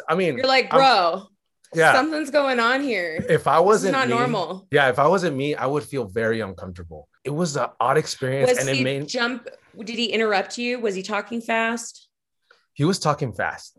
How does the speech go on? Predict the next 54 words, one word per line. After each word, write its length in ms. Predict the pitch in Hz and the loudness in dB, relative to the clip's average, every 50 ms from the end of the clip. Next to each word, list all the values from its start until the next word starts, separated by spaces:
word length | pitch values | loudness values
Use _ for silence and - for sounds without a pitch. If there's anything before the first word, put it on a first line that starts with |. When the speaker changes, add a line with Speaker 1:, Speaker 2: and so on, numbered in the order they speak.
| _ _ | _ _
Speaker 1:
and 260 | - 120 127 123 117 | -4 -2 -2 -2 -4
sometimes 480 | - - 139 139 139 156 151 156 147 110 | -4 -4 -4 -2 0 0 0 0 -2 -4
he 100 | 123 123 | -6 -6
would 200 | 113 110 120 117 | -2 0 0 0
interrupt 400 | 120 117 110 107 107 113 110 107 | 0 0 0 0 0 -2 -2 -6
me. 100 | 117 117 | -10 -12
He 160 | 104 - 151 | -10 -10 -8
would 180 | 123 120 123 107 | -6 -6 -6 -6
laugh. 480 | 98 92 101 107 120 139 156 - - - - _ _ - - - - - - | -4 -2 0 2 2 2 0 -2 -8 -16 -20 _ _ -20 -16 -16 -12 -4 0
Speaker 2:
Was 140 | 233 262 233 | 2 4 6
Speaker 1:
It 40 | 254 | 6
Speaker 2:
it 20 | |
Speaker 1:
was 100 | 143 175 | 6 6
a 40 | 214 | 6
Speaker 2:
kind 80 | 208 240 | 6 6
of 20 | 247 | 8
Speaker 1:
scary 260 | 240 165 151 147 139 | 8 8 8 8 8
Speaker 2:
inappropriate? 160 | 123 104 - | 6 4 4
Speaker 1:
laugh. 80 | - - | 2 2
Speaker 2:
Like, 140 | 233 233 220 | 0 0 2
it 120 | 220 220 226 | 2 2 2
was, 140 | 240 233 202 | 2 2 2
like, 220 | 226 214 180 175 | 0 -2 -2 -4
nothing 360 | 196 202 196 208 - 220 208 | -6 -6 -6 -4 -6 -6 -6
was 200 | 202 202 190 - | -6 -8 -8 -10
funny 300 | - - 185 180 180 170 | -6 -4 -4 -2 0 0
about 280 | 160 156 156 156 156 156 | 0 0 0 -2 -4 -4
that. 260 | 165 151 151 151 - - | -4 -4 -4 -4 -2 0
What, 240 | 170 180 151 120 | 0 0 0 0
Speaker 1:
Yeah, 240 | 123 147 156 143 135 | 2 4 6 6 6
Speaker 2:
was 60 | 135 | 6
Speaker 1:
like, 100 | 139 123 | 6 4
Speaker 2:
it 60 | - 165 | 2 2
Speaker 1:
he 40 | |
Speaker 2:
kind 80 | 160 147 | 0 0
Speaker 1:
would 60 | - | 0
Speaker 2:
of 60 | 135 | 2
Speaker 1:
laugh 220 | 135 135 139 151 143 | 4 4 4 2 0
Speaker 2:
like, 60 | 156 | -2
Speaker 1:
about 180 | 135 147 - - | -2 -2 -2 -2
something 280 | - 123 - 147 135 127 | -6 -10 -10 -10 -10 -4
he 60 | 123 | -2
Speaker 2:
he 80 | 453 587 523 | 0 2 4
might 140 | 330 285 311 | 4 6 6
Speaker 1:
said. 60 | - | 4
Speaker 2:
have 80 | 330 247 | 4 4
been, 240 | 269 269 262 247 240 | 4 4 4 2 0
he 180 | 240 240 277 | -2 -4 -4
might 260 | 269 262 262 254 262 269 | -2 0 0 0 0 -2
have 100 | 294 233 | -2 -2
been 220 | 269 262 254 247 | -2 -2 -2 -2
a 80 | 233 220 | -4 -4
little 240 | 220 226 226 220 | -2 -2 -2 -2
manic 420 | 202 202 196 196 202 202 202 202 | -2 -4 -4 -4 -4 -4 -6 -8